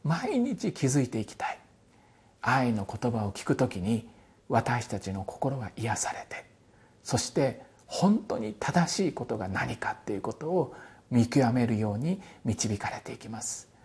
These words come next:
神の御言葉があなたの人生に豊かな実を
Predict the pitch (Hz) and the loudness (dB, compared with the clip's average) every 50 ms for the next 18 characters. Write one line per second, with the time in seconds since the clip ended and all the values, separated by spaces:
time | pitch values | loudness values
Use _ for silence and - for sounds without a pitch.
0 | - - - - _ - - - 117 120 139 131 107 98 107 120 - - 139 - | -20 -20 -20 -20 _ -8 -4 -2 -2 -2 -2 -2 -4 -2 -2 -2 0 0 0 0
1 | 175 156 165 160 160 170 175 - - - - - - _ _ - 107 117 139 135 | 0 0 0 2 2 0 0 -2 -8 -20 -20 -20 -20 _ _ 2 4 4 4 2
2 | 127 - 135 131 117 101 104 107 - 127 131 139 135 - - 123 120 143 151 160 | 0 -4 -6 -4 -4 -4 -4 -2 0 2 2 2 2 0 0 -2 -2 0 0 0
3 | 190 220 - - - - - - - - 123 139 - - - - - 185 190 202 | 0 0 -2 -6 -20 -20 -20 -12 -2 0 0 2 2 -2 -4 -2 -2 0 2 2
4 | 208 208 190 170 185 196 202 202 | 4 4 4 4 4 2 0 -2